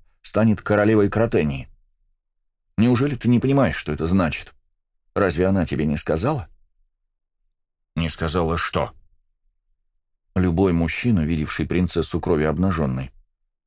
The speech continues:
за исключением, разумеется, её законного супруга, должен выбирать между слепотой и смертью. Этому закону больше тысячи лет. "Что?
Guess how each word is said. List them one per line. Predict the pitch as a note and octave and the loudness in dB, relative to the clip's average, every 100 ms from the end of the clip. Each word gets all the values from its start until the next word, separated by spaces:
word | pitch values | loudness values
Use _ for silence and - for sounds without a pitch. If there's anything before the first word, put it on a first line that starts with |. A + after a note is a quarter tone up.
| - | -6
за | D#2 | -2
исключением, | F#2+ - G2+ - F#2+ D#2+ C#2+ | -2 0 0 2 0 0 0
разумеется, | D#2 E2+ F2+ D2 - D#2+ | 0 0 0 0 -2 -2
её | F#2 E2 | 0 0
законного | D2 G2 F#2 C#2 D#2 | 0 -2 0 0 -2
супруга, | E2+ G#2+ - B1+ - - _ _ _ _ _ _ _ _ - | -4 -6 -4 -6 -8 -16 _ _ _ _ _ _ _ _ -2
должен | F#2+ G2 F#2 F#2+ | 2 2 2 2
выбирать | F#2+ F#2+ A2 - | 2 2 2 0
между | D2 D#2+ C#2+ | -2 -2 -2
слепотой | C#2+ E2 D#2+ E2+ F#2+ D2 | -2 -2 -2 0 0 0
и | |
смертью. | - E2 D#2 - - - _ _ _ _ _ _ _ - | -2 -2 -2 -4 -12 -16 _ _ _ _ _ _ _ -2
Этому | G2 D#3+ D3+ | -2 0 0
закону | D3 A#2+ A2+ C3+ | 0 2 2 2
больше | F2+ G#2 - | 2 2 0
тысячи | - A2 B2+ C3 | -4 -2 -2 -2
лет. | C3+ F2+ - - - _ _ _ _ _ _ _ _ _ _ _ _ | 2 2 0 -10 -20 _ _ _ _ _ _ _ _ _ _ _ _
"Что? | - - D#2+ F2+ C#3 | -8 -4 -2 -2 -2